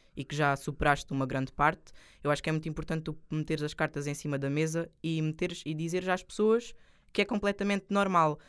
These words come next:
Isto é normal entre aspas, não é normal tu passares por uma situação destas, mas é normal tu poderes passar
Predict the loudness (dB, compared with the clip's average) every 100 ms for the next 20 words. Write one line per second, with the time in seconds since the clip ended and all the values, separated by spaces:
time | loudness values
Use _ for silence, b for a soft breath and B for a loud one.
0 | b b -8 0 4 6 6 6 6 4
1 | 4 2 2 -2 0 4 4 4 2 0
2 | -2 2 2 0 -2 -2 0 -2 -2 -2
3 | 0 0 -2 -2 -2 0 4 4 4 2
4 | 2 -4 0 2 2 0 -2 0 4 2